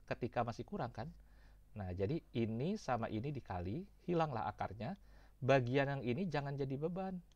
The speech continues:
Ya, jadi nanti dari ha-, hasilnya itu taruh di paling pojok aja nih, akar tambah akar. Nanti tinggal nol masuk ke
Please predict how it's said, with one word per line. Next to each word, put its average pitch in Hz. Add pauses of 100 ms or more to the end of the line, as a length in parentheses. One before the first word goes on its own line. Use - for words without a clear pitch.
(580)
Ya, 190 (160)
jadi 104
nanti 151
dari 117
ha-, - (320)
hasilnya 110
itu 170 (560)
taruh 127
di 120
paling 117
pojok 120
aja 165
nih, 180
akar 117
tambah 113
akar. 117 (800)
Nanti 165
tinggal 180
nol 220
masuk 170
ke -